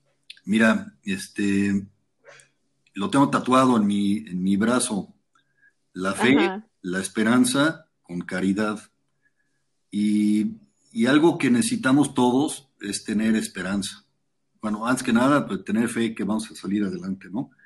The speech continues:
Speaker 2: Claro.
Speaker 1: Y generarnos la esperanza, encontrar la esperanza, usar la esperanza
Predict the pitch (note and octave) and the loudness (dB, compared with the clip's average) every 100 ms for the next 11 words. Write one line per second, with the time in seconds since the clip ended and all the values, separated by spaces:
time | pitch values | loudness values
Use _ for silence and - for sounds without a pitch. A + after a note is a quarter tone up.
0 | _ A3 G#3+ G3 F#3+ _ _ G3+ G3 G3 | _ -4 -2 -2 -8 _ _ -4 0 2
1 | G2 G2 F#2+ - G#2 G#2 A#2+ B2 A2 G2+ | 2 0 -2 -4 -4 0 0 0 -2 -6
2 | F#2 G#2+ A2 A#2 A2+ C3 C#3+ F#2+ F2+ F#2+ | -8 -4 0 0 0 0 -2 -2 -6 -10
3 | G#2+ G#2+ A2+ A2 - G#2 A2+ A2 B2+ B2+ | -6 -4 -2 -4 -4 -2 0 0 -2 -6
4 | - _ _ _ _ - F#2 - A2+ A2+ | -8 _ _ _ _ -14 -10 -4 0 0
5 | A2+ A2 A#2 A2+ A#2+ A2 B2+ E3+ | 0 -4 -4 -2 0 -2 -4 -8